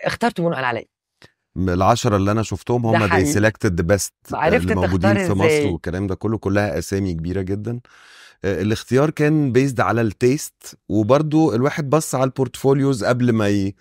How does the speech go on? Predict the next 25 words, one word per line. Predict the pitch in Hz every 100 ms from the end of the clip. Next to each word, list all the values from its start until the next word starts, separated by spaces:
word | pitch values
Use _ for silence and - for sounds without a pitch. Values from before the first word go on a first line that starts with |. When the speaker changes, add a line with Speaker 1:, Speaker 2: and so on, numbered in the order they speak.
| - - - -
Speaker 2:
ما | 101
يختار. | 110 170 165 131 262
Speaker 1:
ممتاز. | 247
Speaker 2:
بصيت | - - 151 151
على | 127 143
البورتفوليوز | 143 123 113 98 - 120 120 -
بتاع | 95
الناس، | 92 104
دخلت | 101 95 101 -
على | 92 87
البيجز | 85 80 - 98 85 85
بتاعتهم | 76 78 90 - 95
أو | 58 78
البورتفوليو | 76 - 78 - - 90 90
بتاعهم. | - 80 87 113 139 _ - - -
And | 104
I | 120 110
understand | 120 120 - 127 123 120
كلهم | 101 120 127
هايلين، | 117 110 117 95
بس | 87 -
هي | 107 110
أذواق | 98 90 107
في | 87 87
الآخر، | 60 87 - 110